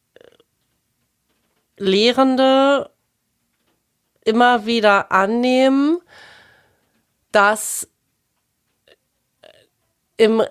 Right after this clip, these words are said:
Laufe des Studiums gelernt wird,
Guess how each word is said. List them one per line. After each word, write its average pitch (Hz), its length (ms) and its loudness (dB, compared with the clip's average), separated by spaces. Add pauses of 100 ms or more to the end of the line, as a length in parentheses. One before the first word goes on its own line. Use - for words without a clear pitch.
Laufe 214 540 0
des 208 260 -6
Studiums 254 1300 -2 (2000)
gelernt 214 680 0
wird, 233 300 0